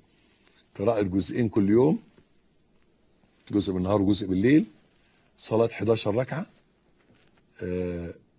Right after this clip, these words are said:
كل ليلة قبل ما تنام. كنا تعاهدنا الأسبوع اللي قبل الماضي في إنه يبقى الأسبوع كله الصلاة على النبي، عايزين الأسبوع ده كله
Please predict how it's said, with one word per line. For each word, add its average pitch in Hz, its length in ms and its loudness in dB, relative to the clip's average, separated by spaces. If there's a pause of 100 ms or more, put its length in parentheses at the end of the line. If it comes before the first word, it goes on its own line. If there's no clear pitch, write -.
(160)
كل 101 260 4
ليلة 110 220 6
قبل 98 160 0
ما 92 140 0
تنام. 135 300 -2 (2500)
كنا 110 520 2 (180)
تعاهدنا 107 760 0 (240)
الأسبوع - 400 0
اللي 90 360 0
قبل 104 260 0
الماضي 104 360 2
في - 300 -10 (160)
إنه 107 160 -2
يبقى 107 200 -2
الأسبوع 98 320 -2
كله 113 200 2
الصلاة 113 320 2
على 104 80 -4
النبي، 139 280 4 (640)
عايزين 104 280 4
الأسبوع 113 300 -2
ده 107 80 2
كله 101 400 0